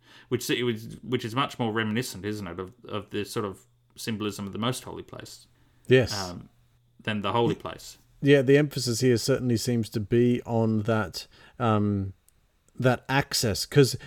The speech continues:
Speaker 2: 'cause Jesus is now, so down in, um, in verse six,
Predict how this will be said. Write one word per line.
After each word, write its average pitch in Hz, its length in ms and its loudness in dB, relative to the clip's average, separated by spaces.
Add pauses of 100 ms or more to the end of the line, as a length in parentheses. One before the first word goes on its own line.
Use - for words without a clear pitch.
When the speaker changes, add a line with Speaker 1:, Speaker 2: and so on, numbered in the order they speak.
(120)
Speaker 2:
'cause 127 220 4
Jesus 147 500 4
is 123 160 2
now, 131 540 4
so 127 160 4
down 135 340 6
in, 120 240 4
um, 110 380 0 (880)
in 123 120 2
verse 113 220 6
six, - 600 2